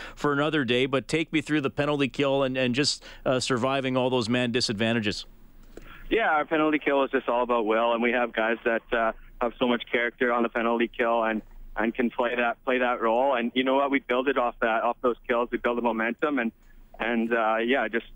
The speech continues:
Speaker 2: just ran from there.
Speaker 1: Your empty netter to seal it, Jamie. Take me through that moment.
Speaker 2: Uh, yeah, I, um, I think Tyson Bailey chipped it off the boards, and I was just skating onto it, not,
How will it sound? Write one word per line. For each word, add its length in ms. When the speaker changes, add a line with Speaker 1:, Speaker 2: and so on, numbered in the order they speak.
Speaker 2:
just 180
ran 300
from 120
there. 220
Speaker 1:
Your 240
empty 360
netter 280
to 100
seal 400
it, 120
Jamie. 360
Take 280
me 80
through 220
that 180
moment. 380
Speaker 2:
Uh, 560
yeah, 440
I, 320
um, 320
I 80
think 320
Tyson 280
Bailey 220
chipped 220
it 60
off 120
the 60
boards, 320
and 80
I 40
was 100
just 160
skating 300
onto 300
it, 80
not, 260